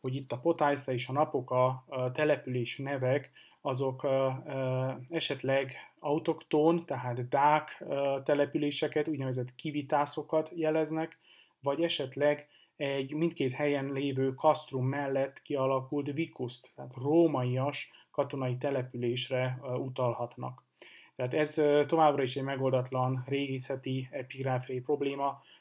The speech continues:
hogy a Potaissa és a Napoka ezen a feliraton, ö, mit is jelezhet. Tehát, hogy itt, ö, páguszokról, ö,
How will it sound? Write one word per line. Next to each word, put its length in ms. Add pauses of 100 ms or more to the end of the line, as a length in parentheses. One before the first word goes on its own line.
hogy 100
a 80
Potaissa 640
és 160
a 40
Napoka 560
ezen 260
a 80
feliraton, 760 (300)
ö, 220
mit 260
is 200
jelezhet. 800
Tehát, 280
hogy 140
itt, 240
ö, 240
páguszokról, 1080
ö, 440